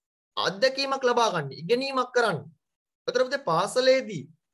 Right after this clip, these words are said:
අර පන්ති කාමරයේ පොතපත ඉගෙනගෙන විතරක් වැඩක් නෑ. මේ හැම දෙයක්ම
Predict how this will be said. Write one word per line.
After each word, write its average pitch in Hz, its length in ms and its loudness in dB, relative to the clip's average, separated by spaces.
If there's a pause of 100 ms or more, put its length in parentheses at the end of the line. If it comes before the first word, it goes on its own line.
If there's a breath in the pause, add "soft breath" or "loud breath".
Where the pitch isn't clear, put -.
(120)
අර 175 120 2
පන්ති 170 360 -2
කාමරයේ 247 420 2
පොතපත 240 480 -2
ඉගෙනගෙන 247 400 0
විතරක් 254 300 -4
වැඩක් 247 280 0
නෑ. 220 160 -2 (560)
මේ 226 140 4
හැම 190 240 0
දෙයක්ම 185 300 4